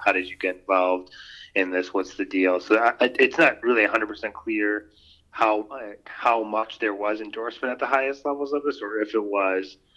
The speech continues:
a legacy thing. It seemed like what she was saying in the emails that I got was this was something that the, the former governor was pretty interested in, which is Jerry Brown, and that's how she got originally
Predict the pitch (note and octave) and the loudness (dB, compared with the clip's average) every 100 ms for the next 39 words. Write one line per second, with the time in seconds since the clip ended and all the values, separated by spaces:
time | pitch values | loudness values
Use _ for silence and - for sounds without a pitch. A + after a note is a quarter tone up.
0 | - A2+ G#2+ G2+ G#2 - G#2 G2 G2+ F#2+ | 0 2 4 4 2 2 -2 0 0 0
1 | G2+ A2+ A2 E3 C3+ A#2 A2 - G#2 A#2+ | -2 -6 2 4 6 4 2 2 0 2
2 | G#2+ G#2 G#2 G2+ G#2+ D#3+ B2+ A2 G#2+ G2+ | 2 2 -4 -8 0 2 4 2 0 -2
3 | G2 G2 G2 G2 - - - - - C3+ | 0 0 0 -6 -8 -20 -20 -6 0 2
4 | A#2 - A2+ G#2 G2+ F#2+ F#2+ F#2 F#2 - | 2 2 0 2 -4 -2 -2 0 -2 -4
5 | - A2 - C#3 - D#3 A#2+ A2 G2 G2+ | -2 -2 -2 -2 4 6 6 4 2 2
6 | G2 F#2 F#2 F#2 F2+ F2+ - - _ - | -2 0 0 -2 -4 -8 -18 -20 _ 2
7 | G#2 F#2+ F#2+ - F#2+ F#2 G2+ F#2 F2+ F#2 | 2 2 -4 -2 -2 -2 -6 -6 -6 -6
8 | F2 F#2+ F2+ G#2 G2 F2+ F2+ G2+ F#2+ F2+ | -4 -4 2 4 4 2 2 4 4 0
9 | F2+ F#2+ - F#2+ F2+ - F#2 F2+ F#2 - | 0 -4 0 0 0 -4 0 0 -2 0
10 | G#2 G#2 G2+ F#2+ F#2 F2+ | 4 4 2 -2 0 -2